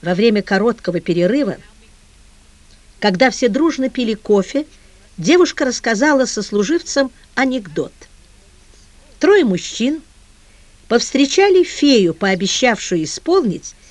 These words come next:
любое их желание. Первый сказал: «Я хотел бы стать смекалистее на двадцать пять процентов».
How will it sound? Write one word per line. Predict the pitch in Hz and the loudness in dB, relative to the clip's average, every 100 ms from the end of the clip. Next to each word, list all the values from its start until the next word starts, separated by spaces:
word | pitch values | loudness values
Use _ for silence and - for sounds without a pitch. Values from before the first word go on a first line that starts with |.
| - | -8
любое | 196 240 165 277 381 359 | 2 2 4 6 6 4
их | 226 240 | 2 -2
желание. | 175 185 160 143 147 - - - - - - - - - - - | 0 0 -2 -6 -16 -20 -20 -20 -20 -20 -20 -20 -20 -20 -20 -6
Первый | 208 294 302 269 | 2 4 4 2
сказал: | 269 226 196 190 180 - _ _ - - _ - | -2 -4 0 0 0 -6 _ _ -20 -20 _ -10
«Я | 160 220 | -2 0
хотел | 220 247 254 269 | 2 2 6 4
бы | 233 | 4
стать | 269 - 233 269 | -2 0 0 0
смекалистее | - - 220 262 - 277 311 262 - - 220 185 139 _ - _ | -2 -4 -2 -2 0 2 4 0 -4 -2 0 2 -2 _ -20 _
на | 175 220 | 0 2
двадцать | 196 170 302 311 - 277 | 2 2 2 2 -2 -2
пять | 240 214 - | 0 -2 -2
процентов». | 196 190 - 180 156 - | -4 -2 -2 -2 -4 -12